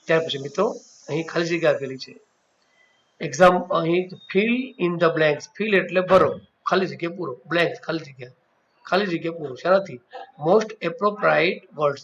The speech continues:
યોગ્ય બંધ બેસતા શબ્દથી. અહીં આપણને પાંચ ખાલી જગ્યા આપી છે. વાક્ય આપણે વાંચવાનું.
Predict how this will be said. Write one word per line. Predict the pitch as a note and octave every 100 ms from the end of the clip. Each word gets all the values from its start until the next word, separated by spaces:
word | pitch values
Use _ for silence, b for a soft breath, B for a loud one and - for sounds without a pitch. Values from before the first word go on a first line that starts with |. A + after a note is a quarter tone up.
| -
યોગ્ય | E3 E3+ F#3+
બંધ | F3 F#3 G#3
બેસતા | E3+ E3
શબ્દથી. | D#3 D#3+ C#3+ C#3 D3 - _ B B B _
અહીં | F#3+
આપણને | F#3 F#3 F#3
પાંચ | F#3+ E3 E3+
ખાલી | - D3 D3
જગ્યા | C#3
આપી | C3+ -
છે. | -
વાક્ય | D3 D3 F3
આપણે | F3
વાંચવાનું. | F#3 - - -